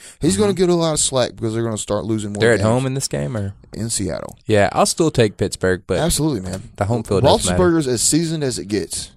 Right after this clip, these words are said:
Speaker 2: Mm-hmm.
Speaker 1: It doesn't matter where he
Speaker 2: He
Speaker 1: plays.
Speaker 2: won't be
Speaker 1: He's gonna do
Speaker 2: faced.
Speaker 1: his thing.
Speaker 2: Yeah.
Speaker 1: Absolutely not, man. Um, so the N F C is a little bit more interesting. Last week and this week, Arizona's rated as the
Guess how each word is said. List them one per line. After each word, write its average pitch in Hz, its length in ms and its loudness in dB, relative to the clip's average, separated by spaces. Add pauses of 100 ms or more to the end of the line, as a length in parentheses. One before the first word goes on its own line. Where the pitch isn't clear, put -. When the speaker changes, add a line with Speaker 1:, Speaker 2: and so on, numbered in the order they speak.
Speaker 2:
Mm-hmm. 95 160 -6
Speaker 1:
It 131 40 2
doesn't 143 240 -2
matter 127 220 0
where 110 140 -2
he 104 80 -2
Speaker 2:
He 104 40 -6
Speaker 1:
plays. 113 140 2
Speaker 2:
won't 95 160 2
be 87 80 -2
Speaker 1:
He's 127 100 -8
gonna - 160 -4
do 104 120 -4
Speaker 2:
faced. 98 40 -2
Speaker 1:
his 80 140 -4
thing. 90 260 -14
Speaker 2:
Yeah. 101 100 -4
Speaker 1:
Absolutely 90 360 0
not, 87 220 -12
man. 92 260 -12 (340)
Um, 117 460 0 (1200)
so 120 300 0 (340)
the 117 140 -2
N 220 120 2
F 202 80 0
C 202 120 0
is 196 80 0
a 165 40 -2
little 226 180 0
bit 175 80 -2
more 127 160 2
interesting. 113 500 0
Last 185 320 -4
week 190 280 -6
and 123 140 -6
this 143 180 -8
week, 135 140 -8
Arizona's 139 480 -4
rated 113 280 -2
as 104 140 -10
the 90 80 -16